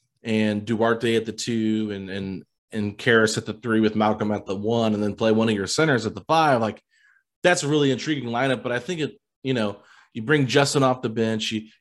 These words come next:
you hope that you get some more shooting with that bench unit. Probably means Keelan Martin's out of the rotation at that point. So you're probably going with McConnell, Justin, Duarte, and Torrey Craig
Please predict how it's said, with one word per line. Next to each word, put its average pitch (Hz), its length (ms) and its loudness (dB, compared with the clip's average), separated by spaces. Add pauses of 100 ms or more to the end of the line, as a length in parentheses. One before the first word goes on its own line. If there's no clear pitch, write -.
you 127 80 -2
hope 139 240 2
that 143 100 4
you 123 100 2
get 120 220 2
some 113 180 -2
more 123 160 0
shooting 123 320 -2
with 113 160 -4
that 113 200 -4
bench 117 320 -2
unit. 117 320 -4 (540)
Probably 190 400 2
means 180 300 -2
Keelan 175 320 -2
Martin's 156 340 -2
out 165 100 0
of 160 40 -4
the 170 80 -4
rotation 165 480 -4
at 156 80 -10
that 170 260 -4
point. 170 320 -6 (600)
So - 140 -4
you're 123 140 2
probably 143 240 2
going 131 180 4
with 127 120 -2
McConnell, 127 680 -2
Justin, 123 560 -2
Duarte, 117 800 -2
and 104 100 -6
Torrey 117 280 -4
Craig 113 560 0